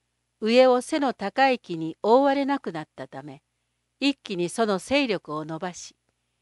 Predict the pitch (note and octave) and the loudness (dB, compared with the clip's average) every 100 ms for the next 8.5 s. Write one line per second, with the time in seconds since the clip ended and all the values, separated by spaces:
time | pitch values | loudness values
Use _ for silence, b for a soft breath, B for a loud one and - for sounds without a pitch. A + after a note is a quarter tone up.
0 | _ _ _ - A3+ C4 C4 A#3+ A#3 A#3 | _ _ _ -2 6 6 6 4 6 6
1 | B3 D4+ C#4+ - D#4 - E3+ F#3 B3+ B3+ | 4 4 -2 -6 -10 -8 -6 -2 -2 0
2 | B3+ - B3 A3+ A3+ - D3+ B2 D3 - | -4 -4 -4 -4 -8 -14 -16 -16 -20 -20
3 | - _ _ _ _ _ _ _ _ _ | -20 _ _ _ _ _ _ _ _ _
4 | _ _ _ C4 D4+ D4+ C#4+ C4+ C4 - | _ _ _ 2 4 4 2 2 0 -2
5 | D4+ D4+ D4+ D4+ - F#3 F3 G3 A3+ A3+ | -4 -2 0 -2 -2 -2 2 4 4 2
6 | A3 G#3+ G#3+ G#3 G3+ G3+ - C#4 D#4 - | -2 -4 -4 -6 -8 -10 -6 -2 -2 -4
7 | - F3 E3+ F#3 D#3+ D#3+ - B3 C4 - | -8 -6 -6 -8 -8 -8 -2 0 0 -8
8 | - F#3 C#3 C3+ C#3+ | -18 -16 -14 -12 -14